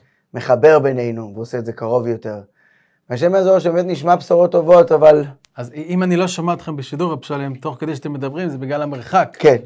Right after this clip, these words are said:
Speaker 1: כן, אז אני אתאמץ בכל אופן לדבר בקול.
Speaker 2: בקול, בקול גדול.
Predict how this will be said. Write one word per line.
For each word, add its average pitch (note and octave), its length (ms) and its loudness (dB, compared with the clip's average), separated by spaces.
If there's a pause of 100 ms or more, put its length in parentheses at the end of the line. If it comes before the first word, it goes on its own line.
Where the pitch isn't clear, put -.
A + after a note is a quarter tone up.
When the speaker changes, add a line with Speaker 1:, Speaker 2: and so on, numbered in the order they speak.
(160)
Speaker 1:
כן, B2+ 200 -6
אז B2+ 180 -8
אני E3 180 -4
אתאמץ F3+ 340 0
בכל F3 220 -6
אופן C3 180 -6
לדבר B2+ 360 -6
בקול. B2+ 380 0
Speaker 2:
בקול, C3 320 -8 (140)
בקול C3+ 240 -12
גדול. A#2 300 -12